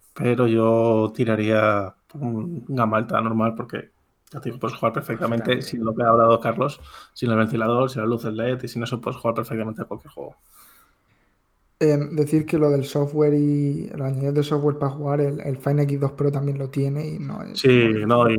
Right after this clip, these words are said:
Speaker 1: y el Note diez también tenía modo
Speaker 2: Ya
Speaker 1: de
Speaker 2: lo tiene.
Speaker 1: juego y, y el OnePlus creo que también tiene para ahí también modo
Speaker 2: Y
Speaker 1: de juego.
Speaker 2: de-,
Speaker 1: Al final
Speaker 2: desconozco si habrá luego aplicaciones de estas en,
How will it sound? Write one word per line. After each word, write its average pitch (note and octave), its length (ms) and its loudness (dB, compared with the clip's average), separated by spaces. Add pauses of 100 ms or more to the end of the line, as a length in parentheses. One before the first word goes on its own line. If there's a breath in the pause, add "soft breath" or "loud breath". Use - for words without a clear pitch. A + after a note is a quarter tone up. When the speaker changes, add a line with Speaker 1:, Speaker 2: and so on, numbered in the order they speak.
(120)
Speaker 1:
y A2 60 -6
el A2+ 120 0
Note A#2+ 220 4
diez B2 140 2
también A2+ 240 0
tenía A2+ 180 2
modo A2 140 2
Speaker 2:
Ya G#2+ 60 0
Speaker 1:
de G#2+ 80 0
Speaker 2:
lo G#2 60 -8
tiene. B2 160 2
Speaker 1:
juego A2 280 0
y, G#2+ 340 -2
y A2 120 0
el G#2+ 40 0
OnePlus A2+ 420 2
creo - 140 -10
que - 40 -6
también G#2+ 200 -2
tiene G#2+ 160 -4
para A2 160 -6
ahí G#2+ 80 -6
también A2 220 -4
modo C3+ 160 -4
Speaker 2:
Y B2+ 100 -2
Speaker 1:
de C3 60 -8
juego. B2+ 160 0
Speaker 2:
de-, B2+ 80 2
Speaker 1:
Al B2 80 -4
final B2+ 40 -10 (120)
Speaker 2:
desconozco A#2+ 600 -2
si B2+ 140 -8
habrá A#2 260 -6
luego A2 160 -4
aplicaciones A2+ 920 -14
de G#2+ 60 -16
estas G#2 340 -20
en, G2+ 420 -20